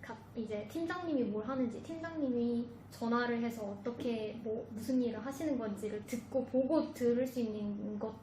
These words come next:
자체만이라도 되게 컸거든요, 저는. 그래서 저는 외대에 있을 때 이제 코트라를 통해서 제가 호주에 가서 이제 그 마케팅 부서에 가서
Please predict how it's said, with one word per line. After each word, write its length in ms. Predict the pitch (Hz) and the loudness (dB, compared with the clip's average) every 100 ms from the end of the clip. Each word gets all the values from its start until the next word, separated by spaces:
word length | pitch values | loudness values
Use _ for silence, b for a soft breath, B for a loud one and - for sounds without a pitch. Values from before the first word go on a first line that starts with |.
| - - | -14 -14
자체만이라도 1120 | - - - 240 233 220 208 208 208 294 - - B B B - | -14 -4 0 2 2 -2 -4 -4 -2 -4 -4 -12 B B B -6
되게 320 | 240 - 220 - - - | -2 -2 -4 -6 -16 -14
컸거든요, 640 | 339 339 349 294 220 208 | -12 -6 -2 0 -2 -4
저는. 480 | 202 196 214 247 208 - - - - - | -4 -2 0 0 -2 -6 -14 -18 -18 -8
그래서 240 | 240 233 226 | -4 -2 -2
저는 340 | 226 220 214 | -2 -4 -2
외대에 480 | 226 208 240 233 214 | -2 2 4 4 0
있을 280 | 202 214 214 | -2 -6 -4
때 300 | 277 311 311 - - - | -2 -2 -4 -10 -18 -10
이제 180 | 196 196 - | -8 -8 -8
코트라를 1500 | 339 330 359 320 277 233 214 - - - - - - 226 214 | -8 -4 -2 0 0 -2 -6 -10 -14 -18 -18 -10 -4 -4 0
통해서 520 | 277 269 - 269 - - - | 4 4 2 0 -2 -8 -8
제가 320 | 202 202 202 - | -4 -4 -4 -6
호주에 400 | 339 339 311 262 | -8 -4 0 0
가서 580 | 220 202 208 214 208 208 202 | -2 -6 -4 -4 -4 -4 -6
이제 220 | 208 202 202 - - - - - | -8 -8 -8 -14 -18 -18 -18 -14
그 600 | - - - - - - - | -10 -8 -10 -12 -14 -14 -12
마케팅 840 | 208 - 254 262 240 226 220 220 | -8 -6 -2 0 2 0 -4 -6
부서에 420 | 208 214 220 214 208 | -8 -10 -8 -8 -8
가서 360 | 208 - 359 | -10 -10 -12